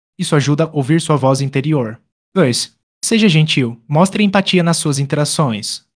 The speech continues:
Um simples gesto pode fazer a diferença. Três.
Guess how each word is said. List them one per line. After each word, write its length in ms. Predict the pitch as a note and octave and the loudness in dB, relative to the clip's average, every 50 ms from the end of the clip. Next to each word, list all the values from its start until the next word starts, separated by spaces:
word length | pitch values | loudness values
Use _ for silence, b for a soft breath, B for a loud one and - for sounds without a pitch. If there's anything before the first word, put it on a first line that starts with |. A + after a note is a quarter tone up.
| _ _ _ - | _ _ _ -4
Um 80 | F3+ F3 | -2 -2
simples 380 | - - F3+ D#3+ D#3+ E3 D3 | 0 0 -2 -2 -2 -2 -2
gesto 280 | C3+ D3 C3+ - - G3 | 0 -2 -2 -2 -4 -6
pode 260 | - - D#3+ D#3+ D#3 | -2 0 0 0 0
fazer 260 | - D3 C#3 B2+ D#3 | 0 -2 0 0 0
a 60 | E3 D#3 | 0 0
diferença. 640 | D#3+ D#3 - E3+ D3+ C3 A#2 A2+ - - B2 B2 - _ _ _ _ _ _ - | -2 -2 -2 -2 -2 -2 -4 -4 -8 -10 -12 -14 -18 _ _ _ _ _ _ -2
Três. 440 | - G#3+ E3+ C#3+ B2 - - - | 2 2 4 4 2 0 -2 -8